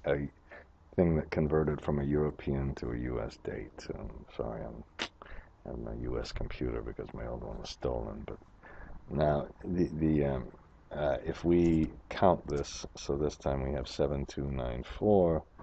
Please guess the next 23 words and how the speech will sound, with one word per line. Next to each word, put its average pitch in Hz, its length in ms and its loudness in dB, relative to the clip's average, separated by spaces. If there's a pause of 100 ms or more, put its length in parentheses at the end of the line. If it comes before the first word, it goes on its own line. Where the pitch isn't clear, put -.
(1080)
and 69 400 -2
we 69 120 -2
can 65 240 -6
put - 260 -6 (440)
seven 65 380 -2
two 60 200 -4 (340)
nine 55 320 -6
four 65 220 0
to - 160 -6
remember 69 480 -2
it. - 120 -4
You 78 180 0
wouldn't - 220 -2
have 69 260 -4
to. 57 260 -6
Alt 65 240 -4 (100)
E 58 60 -6
I - 500 -4
S, - 400 -2 (480)
Alt 69 280 4 (120)
C, 87 720 2 (560)
tab, 69 300 0
tab, 57 300 -2